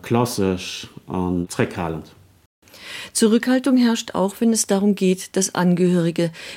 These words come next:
Speaker 2: die Verstorbenen selbst waschen und herrichten, was theoretisch möglich ist, aber nur selten praktiziert wird.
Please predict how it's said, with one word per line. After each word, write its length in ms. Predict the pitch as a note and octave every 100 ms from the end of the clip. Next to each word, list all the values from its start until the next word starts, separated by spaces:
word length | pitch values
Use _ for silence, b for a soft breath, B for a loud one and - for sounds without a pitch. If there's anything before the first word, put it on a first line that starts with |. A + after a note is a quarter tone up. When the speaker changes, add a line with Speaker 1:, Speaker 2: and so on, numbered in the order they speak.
| -
Speaker 2:
die 80 | F3+
Verstorbenen 760 | G3 F#3+ - D3 D3 E3 E3+
selbst 460 | E3 D3+ D3+ - -
waschen 380 | C#3+ - D#3 D3 -
und 180 | F#3 F3+
herrichten, 600 | E3+ D#3 D3+ - D3 D3+ B B B
was 260 | B2+ B2 -
theoretisch 640 | - D3 C3 D3 - -
möglich 360 | G3 F#3+ - -
ist, 240 | D#3+ - B B B
aber 200 | E3+ F#3+
nur 160 | G3+
selten 420 | G3 C#3 C3 - B2+
praktiziert 720 | B2 - F3 - C3 G#2+ -
wird. 240 | - -